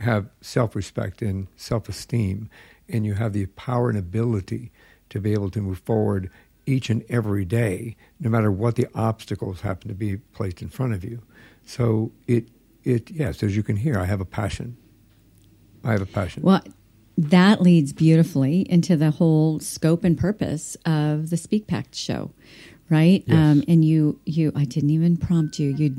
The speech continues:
Speaker 2: <laughs> led us right into it. And that is the power of your voice, right? They,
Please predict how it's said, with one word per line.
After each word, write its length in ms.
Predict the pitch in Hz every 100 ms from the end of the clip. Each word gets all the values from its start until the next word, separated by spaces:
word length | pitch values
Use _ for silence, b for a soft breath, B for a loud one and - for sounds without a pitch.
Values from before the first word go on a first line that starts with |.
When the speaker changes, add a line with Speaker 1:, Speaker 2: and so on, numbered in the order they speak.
| 147
Speaker 2:
<laughs> 120 | 127
led 240 | 185 208
us 260 | 180 - -
right 280 | 185 185 185
into 360 | 175 170 143
it. 180 | 147 151 - B B B B B
And 180 | 175 180
that 260 | 196 214 -
is 480 | 170 156 156 147 -
the 160 | 156
power 600 | 175 - 151 143 139 135 156 -
of 320 | 156 139 135
your 160 | 143 139
voice, 480 | 131 80 101 - - _
right? 400 | 156 170 202 -
They, 320 | 180 160 156